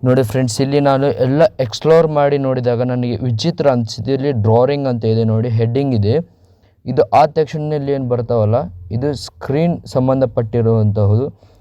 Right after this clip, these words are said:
ನ-, ನೋಡಿ ಫ್ರೆಂಡ್ಸ್, ಇಲ್ಲಿ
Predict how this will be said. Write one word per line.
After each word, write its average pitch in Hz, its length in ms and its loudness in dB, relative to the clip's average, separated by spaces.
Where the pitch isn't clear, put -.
ನ-, 117 140 -6
ನೋಡಿ 139 140 4
ಫ್ರೆಂಡ್ಸ್, 127 340 -2
ಇಲ್ಲಿ 131 220 -2